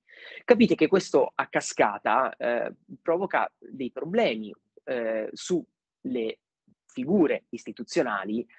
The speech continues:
Penso per esempio all'altro rappresentante per la politica estera,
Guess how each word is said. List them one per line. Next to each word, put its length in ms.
Penso 560
per 100
esempio 380
all'altro 520
rappresentante 680
per 160
la 80
politica 500
estera, 420